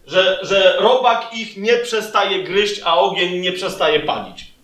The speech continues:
I teraz z-, zrozum, jeżeli ty, zbawienie najpierw polega na tym, że jesteś zwolniona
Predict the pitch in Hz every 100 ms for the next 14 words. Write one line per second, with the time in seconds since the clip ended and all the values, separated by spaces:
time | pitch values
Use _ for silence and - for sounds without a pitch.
0 | _ _ _ _ _ _ _ _ _ _
1 | _ _ _ _ _ _ _ 196 247 277
2 | - - _ _ 190 - 185 320 339 226
3 | 165 - - _ _ _ - 165 226 240
4 | 277 311 302 247 233 - 294 311 254 170
5 | - - - _ _ _ _ _ _ _
6 | _ _ _ _ 143 156 233 240 247 311
7 | 262 208 208 277 302 - 202 - 226 233
8 | 240 247 262 277 247 214 214 - - 220
9 | 262 269 247 202 - - - - - 139
10 | 175 269 330 311 285 294 247 175 139 -